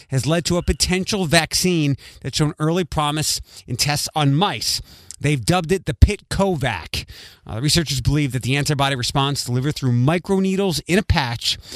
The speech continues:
was in quantities thought to be su-, sufficient for neutralizing the virus. Researchers are now applying for an investigational new drug approval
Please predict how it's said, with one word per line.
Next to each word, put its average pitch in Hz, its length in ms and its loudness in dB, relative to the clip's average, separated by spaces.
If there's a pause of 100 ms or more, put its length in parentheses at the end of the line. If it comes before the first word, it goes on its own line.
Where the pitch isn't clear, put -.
(300)
was 131 140 -2
in 135 100 2
quantities 175 520 0
thought 165 240 -2
to 160 40 -6
be 170 120 0
su-, - 160 -2
sufficient - 680 0
for 143 80 0
neutralizing 151 600 2
the 156 60 2
virus. 156 560 0 (500)
Researchers 135 460 0
are 135 40 4
now 143 220 2
applying 147 340 0
for 135 100 -6
an 135 140 2
investigational 147 640 0
new 151 120 2
drug 147 300 0
approval 131 420 -2